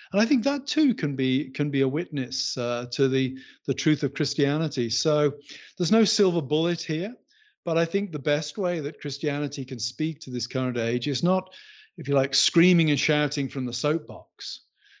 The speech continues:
but by quietly demonstrating the truth of, of our message in very practical ways, uh, in the community of the church, in the way we operate within our,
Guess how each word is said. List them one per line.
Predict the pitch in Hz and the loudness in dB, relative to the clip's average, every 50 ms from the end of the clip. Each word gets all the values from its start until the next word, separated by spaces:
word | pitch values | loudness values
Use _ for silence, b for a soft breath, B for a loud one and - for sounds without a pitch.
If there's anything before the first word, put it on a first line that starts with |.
| b _ | b _
but | - 151 - - | -10 -8 -6 -6
by | 135 131 | -6 -6
quietly | - - - 151 151 156 170 185 - - 135 135 | -6 -2 0 2 4 4 2 0 -2 -4 -6 -6
demonstrating | 113 110 143 139 143 160 165 - - - 143 131 127 127 127 120 123 | -4 -2 -2 -2 0 -2 -4 -4 -4 -2 -2 -2 -2 -4 -6 -6 -6
the | 120 | -8
truth | 117 - - 143 139 135 - - 131 | -8 -8 -4 -4 -2 -2 -4 -4 -6
of, | 120 113 120 | -6 -6 -6
of | - 131 120 120 | -6 -4 -2 -2
our | 123 120 120 | -2 0 0
message | 120 127 127 123 123 - 135 123 120 113 - - - B B B B B - | 0 0 0 0 -2 -2 -2 -2 -2 -4 -6 -10 -10 B B B B B -2
in | 156 143 | 0 4
very | 143 160 196 196 | 4 6 4 4
practical | 202 - - 185 180 - - - 135 - 135 120 113 | 2 0 -2 -2 -2 -2 -6 -8 -4 -2 -2 0 0
ways, | 113 113 110 107 107 107 101 92 - - - - | -2 -2 -4 -4 -6 -8 -10 -10 -10 -8 -6 -4
uh, | 120 120 123 123 | -4 -4 -4 -4
in | - 131 123 | -2 -2 -2
the | 123 120 | -2 -2
community | - 123 131 139 151 170 175 185 - - | 0 2 4 6 6 6 4 4 2 0
of | 190 165 | 0 0
the | 180 | 0
church, | - - - 131 123 120 123 - - 139 | 0 2 2 4 4 2 2 0 -2 -2
in | 127 127 | 0 0
the | 127 120 | 2 2
way | 123 131 131 135 | 2 2 2 4
we | 131 123 123 | 4 4 4
operate | 131 131 127 - 143 127 127 147 147 | 4 2 0 0 0 0 0 0 -2
within | 131 117 127 131 127 | -4 -2 -2 0 0
our, | 127 127 127 123 | 0 0 0 -2